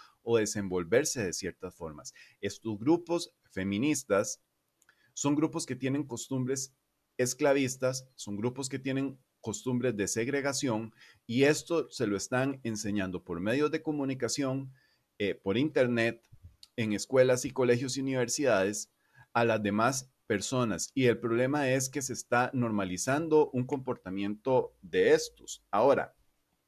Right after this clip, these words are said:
yo creo en que cada persona debe de tener una libertad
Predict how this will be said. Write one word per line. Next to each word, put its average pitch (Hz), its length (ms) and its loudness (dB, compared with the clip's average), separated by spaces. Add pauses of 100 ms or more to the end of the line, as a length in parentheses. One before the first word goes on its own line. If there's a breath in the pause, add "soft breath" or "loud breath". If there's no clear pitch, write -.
(360)
yo - 260 -4
creo 180 460 10 (380 loud breath)
en 120 120 0
que 113 140 -10
cada 147 340 6
persona 123 560 2
debe 117 300 4
de 131 220 6
tener 117 460 0 (120)
una 175 280 2
libertad 104 680 2